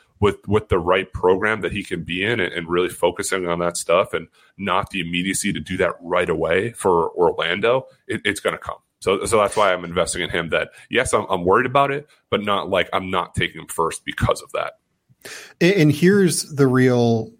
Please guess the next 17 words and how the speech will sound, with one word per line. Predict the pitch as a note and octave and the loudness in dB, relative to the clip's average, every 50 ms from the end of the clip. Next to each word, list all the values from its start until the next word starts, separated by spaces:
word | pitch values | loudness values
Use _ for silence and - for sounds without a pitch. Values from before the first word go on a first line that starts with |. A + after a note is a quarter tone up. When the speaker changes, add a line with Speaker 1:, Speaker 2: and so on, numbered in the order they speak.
| _ | _
Speaker 2:
reason | - B2+ B2+ C3 C3 A#2 B2+ B2+ B2 A#2 | 0 4 6 6 6 6 6 6 6 6
why | A#2 A#2+ B2 B2 B2 B2 B2 B2 - - | 6 6 6 4 4 4 2 0 2 2
I, | D#3+ F3 D#3 D3+ | 0 2 4 2
I | E3+ | 2
think | - G3 E3+ - | 4 2 2 2
you | C#3 B2 | -2 -2
should | - - C#3 A#2+ | -2 0 0 2
be | B2 A#2+ | 2 2
willing | A#2 B2 A#2+ A#2+ A#2+ | 2 4 4 4 4
to | A#2 A#2+ | 4 6
invest | A#2+ A#2 A#2 B2 A#2 A2+ - - | 6 6 6 4 2 2 0 0
it | B2+ A#2 A#2 A#2 - - _ _ | 0 0 -2 -4 -6 -12 _ _
with | - C3+ C#3+ C#3 | 0 2 2 2
a | B2+ | 2
top | A#2 - C#3 C3+ - - | 0 0 -2 -2 -4 0
two | - F3 D#3 | 2 2 2
pick | - - C#3+ A2 - - - | 2 0 -4 -6 -10 -16 -12